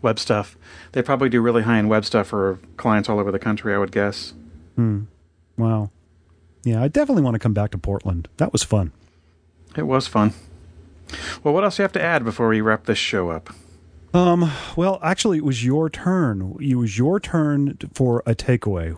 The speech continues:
Speaker 2: What else did
Speaker 1: I
Speaker 2: you
Speaker 1: thought
Speaker 2: take
Speaker 1: I
Speaker 2: away?
Speaker 1: started. <laughs> Well, I
Speaker 2: I
Speaker 1: sort
Speaker 2: don't
Speaker 1: of,
Speaker 2: care.
Speaker 1: I sort of ante upped and folded there on the, uh, on the advice I got. Here's the advice I got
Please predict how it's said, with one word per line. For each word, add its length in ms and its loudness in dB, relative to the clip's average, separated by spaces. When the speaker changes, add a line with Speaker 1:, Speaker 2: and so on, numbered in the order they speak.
Speaker 2:
What 160 4
else 160 4
did 180 2
Speaker 1:
I 60 2
Speaker 2:
you 80 4
Speaker 1:
thought 80 4
Speaker 2:
take 80 2
Speaker 1:
I 20 4
Speaker 2:
away? 60 4
Speaker 1:
started. 520 0
<laughs> 220 -6
Well, 100 0
I 60 0
Speaker 2:
I 40 -2
Speaker 1:
sort 120 0
Speaker 2:
don't 100 4
Speaker 1:
of, 60 -2
Speaker 2:
care. 140 0
Speaker 1:
I 60 2
sort 200 2
of 140 0
ante 280 4
upped 180 0
and 120 2
folded 320 2
there 200 4
on 120 4
the, 220 2
uh, 200 0
on 180 -2
the 140 -2
advice 380 0
I 80 0
got. 240 0
Here's 240 -2
the 80 2
advice 320 0
I 80 4
got 320 0